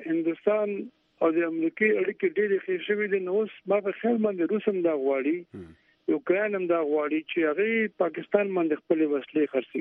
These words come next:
Speaker 1: کړي.
Speaker 2: هم.
Speaker 1: پاکستان سره هم دوستي وکړي، ځان دپاره یو بل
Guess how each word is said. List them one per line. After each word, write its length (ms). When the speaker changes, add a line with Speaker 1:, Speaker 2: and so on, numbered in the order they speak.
Speaker 1:
کړي. 140
Speaker 2:
هم. 120
Speaker 1:
پاکستان 420
سره 140
هم 140
دوستي 360
وکړي، 300
ځان 200
دپاره 260
یو 220
بل 120